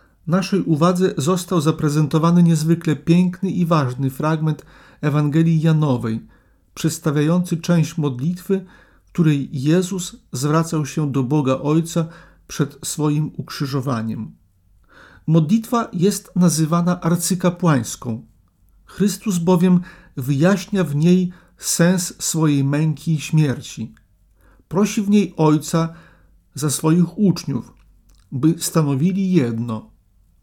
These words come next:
Modli się też za wszystkich, którzy dzięki głoszeniu Ewangelii, dobrej nowiny o zbawieniu przez wiarę,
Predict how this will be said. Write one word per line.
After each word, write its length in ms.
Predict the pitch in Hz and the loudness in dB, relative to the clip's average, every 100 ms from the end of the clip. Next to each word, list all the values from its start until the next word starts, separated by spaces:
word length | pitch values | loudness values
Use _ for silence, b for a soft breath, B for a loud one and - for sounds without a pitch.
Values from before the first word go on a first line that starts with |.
| b b b | b b b
Modli 360 | 139 214 226 233 | 0 2 2 2
się 240 | 220 185 | 2 2
też 320 | 190 190 185 - | 2 2 0 -4
za 180 | 143 180 | 0 0
wszystkich, 560 | - 220 175 - - | 0 -2 -2 -2 -6
którzy 340 | - 170 143 139 | -2 0 2 2
dzięki 440 | 151 190 180 196 | 2 0 0 -2
głoszeniu 520 | 147 147 - 180 160 | 0 0 0 2 2
Ewangelii, 720 | 139 139 131 127 165 185 139 131 B B B B B - | 2 0 -2 0 0 0 -2 -4 B B B B B -6
dobrej 400 | 127 175 180 160 | 0 4 6 6
nowiny 380 | 151 151 185 165 | 4 2 2 2
o 60 | |
zbawieniu 480 | 147 143 143 180 175 | 2 0 2 4 4
przez 380 | 135 156 127 117 | 2 -4 -4 -2
wiarę, 460 | 131 156 185 165 | 0 0 0 0